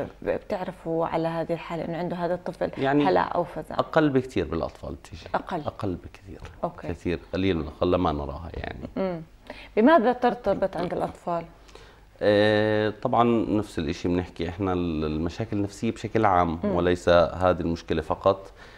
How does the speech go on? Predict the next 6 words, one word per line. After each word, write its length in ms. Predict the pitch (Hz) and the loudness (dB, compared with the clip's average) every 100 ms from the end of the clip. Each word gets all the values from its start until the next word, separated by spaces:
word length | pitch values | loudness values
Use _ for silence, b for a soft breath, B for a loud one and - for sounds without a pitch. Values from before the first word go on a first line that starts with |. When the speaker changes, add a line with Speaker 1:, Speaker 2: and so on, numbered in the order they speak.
| B B - | B B -4
Speaker 2:
ال-، 340 | 90 87 87 87 87 82 80 80 80 76 | -2 0 2 2 4 4 2 0 -2 -2
ال-، 80 | 57 | -2
الاستعداد، 760 | 67 50 - 87 90 95 95 - - - - | -4 -8 -4 -2 4 6 4 -2 -18 -18 -18
الاستعداد 520 | - - 80 85 78 | -14 -8 0 2 2
الوراثي 480 | 80 82 101 - 156 | 2 4 2 0 -6
Speaker 1:
مهم. 260 | 202 196 | -4 -4